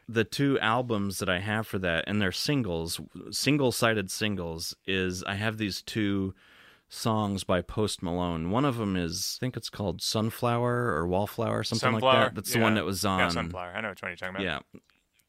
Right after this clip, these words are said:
Speaker 1: Yeah, there was that one, and then the other one, I don't know what it, what it's called. I think it's called Goodbyes. Uh, I'll be honest with you, I want to like Post Malone. I haven't quite gotten there yet,
Speaker 2: Man.
Speaker 1: but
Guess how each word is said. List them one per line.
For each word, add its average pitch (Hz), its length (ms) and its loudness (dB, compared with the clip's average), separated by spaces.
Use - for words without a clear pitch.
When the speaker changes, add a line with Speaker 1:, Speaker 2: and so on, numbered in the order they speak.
Speaker 1:
Yeah, 92 200 0
there 110 160 2
was 104 140 0
that 120 180 4
one, 127 120 0
and 127 120 0
then 120 100 0
the 117 140 2
other 131 180 2
one, 92 440 0
I 101 80 -2
don't 104 100 0
know 101 80 0
what 92 160 2
it, 92 160 0
what 98 160 -4
it's 95 200 -8
called. 92 300 0
I - 20 -2
think 104 120 0
it's 95 100 -4
called 92 200 0
Goodbyes. 92 580 -2
Uh, 131 300 4
I'll 180 200 2
be 196 120 0
honest 185 300 -2
with 208 160 -6
you, 214 240 -4
I 147 140 0
want 156 440 -2
to - 120 -6
like 156 380 -2
Post 156 280 -2
Malone. 135 400 0
I 131 100 2
haven't 131 240 0
quite 104 280 0
gotten 107 300 0
there 120 160 0
yet, 170 260 4
Speaker 2:
Man. 165 120 -6
Speaker 1:
but 101 260 -2